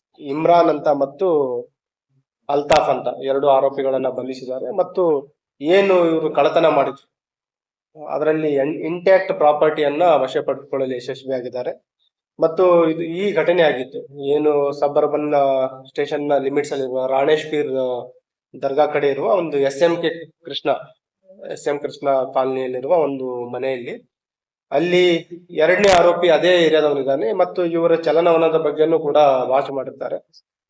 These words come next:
So ಹಾಗಾಗಿ ಅವನ ಸಹಚರ, ಅವನ ಮೇಲೆ, ಇವರಿಬ್ಬರ ಮೇಲೆ ಎರಡ್ ಸಾವಿರದ ಇಪ್ಪತ್ತ್ ಮೂರರಲ್ಲಿ ಯೂನಿವರ್ಸಿಟಿ ಪೊಲೀಸ್ ಸ್ಟೇಷನ್ ಅಲ್ಲಿ ಒಂದು ಪ್ರಕರಣ ದಾಖಲಾಗಿರುತ್ತೆ.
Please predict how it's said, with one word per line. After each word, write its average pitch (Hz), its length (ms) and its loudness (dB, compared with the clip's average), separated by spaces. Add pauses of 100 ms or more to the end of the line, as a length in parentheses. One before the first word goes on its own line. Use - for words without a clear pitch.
(160)
So 180 60 4
ಹಾಗಾಗಿ 175 420 4
ಅವನ 160 200 4
ಸಹಚರ, 151 440 0 (460)
ಅವನ 151 180 2
ಮೇಲೆ, 160 300 4
ಇವರಿಬ್ಬರ 156 400 0
ಮೇಲೆ 170 260 4
ಎರಡ್ 156 180 4
ಸಾವಿರದ 151 200 -2
ಇಪ್ಪತ್ತ್ 160 320 0
ಮೂರರಲ್ಲಿ 147 760 -2 (460)
ಯೂನಿವರ್ಸಿಟಿ 180 500 2
ಪೊಲೀಸ್ 160 300 -2
ಸ್ಟೇಷನ್ 147 320 -8
ಅಲ್ಲಿ 160 200 -6
ಒಂದು 151 320 -2
ಪ್ರಕರಣ 139 340 -2
ದಾಖಲಾಗಿರುತ್ತೆ. 127 720 -4